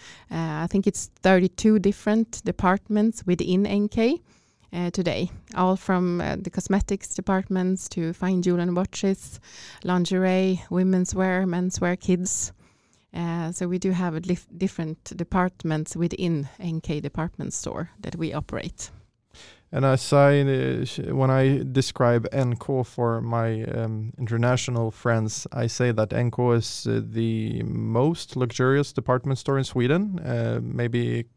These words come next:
Speaker 2: compared to those big ones abroad, Selfridges, Harvey Nichols, you know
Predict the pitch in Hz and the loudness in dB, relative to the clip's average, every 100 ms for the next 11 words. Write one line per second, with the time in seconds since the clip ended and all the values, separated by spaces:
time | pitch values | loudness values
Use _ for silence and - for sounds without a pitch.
0 | _ - 120 - 113 117 127 117 113 113 | _ -6 -2 2 2 2 0 0 0 -4
1 | 117 - 131 117 113 - - 120 117 120 | -8 -18 -6 -4 -4 -8 -4 -2 0 -2
2 | 123 113 123 113 113 127 123 113 - - | -2 -4 -2 4 6 6 2 -6 -12 -2
3 | 117 117 120 113 113 - - - - - | -2 0 -2 0 -2 -2 -10 -14 -18 -20
4 | _ _ _ 113 110 110 - 113 110 - | _ _ _ -4 -2 -2 -2 -2 -2 -8
5 | - - 120 110 | -12 -6 -2 -2